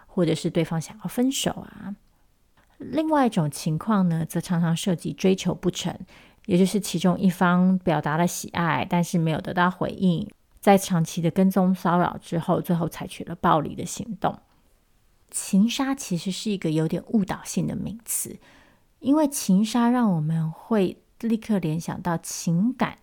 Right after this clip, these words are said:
是促成这些暴力伤害的主要因素，所以在讨论情杀案件的时候呢，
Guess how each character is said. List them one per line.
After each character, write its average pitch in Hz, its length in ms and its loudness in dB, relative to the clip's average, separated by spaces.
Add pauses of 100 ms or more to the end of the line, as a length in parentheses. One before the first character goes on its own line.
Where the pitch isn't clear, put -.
是 - 220 0
促 196 260 -6
成 170 200 -4
这 180 100 -6
些 175 180 -2
暴 175 220 -2
力 165 160 -4
伤 156 240 -6
害 160 220 -8
的 180 180 -10
主 - 240 -10
要 165 180 -6 (120)
因 165 200 0
素， - 320 -6 (540)
所 - 200 0
以 294 80 6
在 269 160 2
讨 190 180 0
论 185 140 4
情 185 220 0
杀 185 180 0
案 190 280 0
件 165 220 -4
的 147 80 -6
时 - 220 -10
候 165 260 -6
呢， - 200 -8